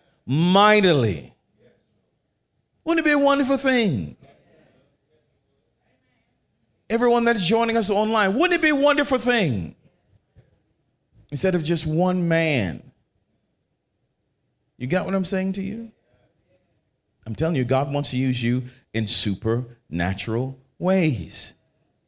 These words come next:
Supernatural ways. There's some other things I want to tell you too, and, um, we'll get to it, Lord willing.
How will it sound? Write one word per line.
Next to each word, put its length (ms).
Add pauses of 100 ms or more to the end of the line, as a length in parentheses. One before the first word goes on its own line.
(460)
Supernatural 840
ways. 600 (800)
There's 160
some 100
other 120
things 180
I 20
want 160
to 80
tell 180
you 160
too, 500 (1600)
and, 280
um, 460 (280)
we'll 200
get 240
to 160
it, 100
Lord 220
willing. 500